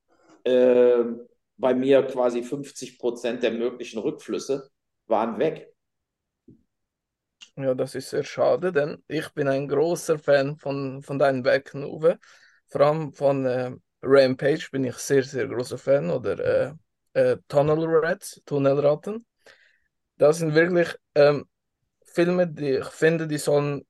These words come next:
Speaker 2: die Leute sehen, die dich immer kritisieren, auch wegen den Videospielverfilmungen. Ähm,
Speaker 1: Mhm.
Speaker 2: und eben wegen den Videospielverfilmungen hast du ja ganz viele von diesen gemacht, meistens eben wegen, äh,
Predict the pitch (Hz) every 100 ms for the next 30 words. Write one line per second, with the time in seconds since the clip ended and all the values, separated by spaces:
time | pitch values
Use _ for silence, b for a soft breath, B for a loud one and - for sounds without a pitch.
0 | _ 139 135 147 175 165 151 139 147 143
1 | 135 135 135 - 131 139 135 - 135 -
2 | 127 - - 135 139 139 139 131 135 139
3 | 139 127 127 123 147 147 - 135 139 135
4 | 135 127 131 139 165 208 _ _ _ _
5 | _ _ _ _ _ _ 143 139 139 117
6 | - b b b _ 139 147 160 165 156
7 | 175 190 170 151 135 135 139 - 139 143
8 | 139 147 147 151 156 165 - _ - 147
9 | 139 139 135 156 175 - 151 147 151 143
10 | 147 156 139 135 156 - 143 147 156 -
11 | 151 - - 147 147 139 139 131 135 120
12 | 104 110 -